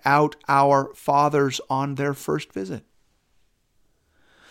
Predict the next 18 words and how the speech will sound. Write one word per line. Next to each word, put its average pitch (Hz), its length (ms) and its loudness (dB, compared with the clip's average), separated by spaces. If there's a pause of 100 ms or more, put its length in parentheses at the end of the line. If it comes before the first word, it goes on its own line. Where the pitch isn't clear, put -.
(120)
So 214 180 6
Stephen 240 640 2
sees 302 580 2
something 139 500 -4
in 180 260 -4
this 202 180 2
story 196 440 4
that 131 180 -2
relates 151 460 2
to - 100 -4
the 156 100 -4
general 160 640 0
pattern 165 560 2
of 120 140 -6
redemption 131 440 -2
in 127 140 -10
the 120 80 -6
Bible 151 420 6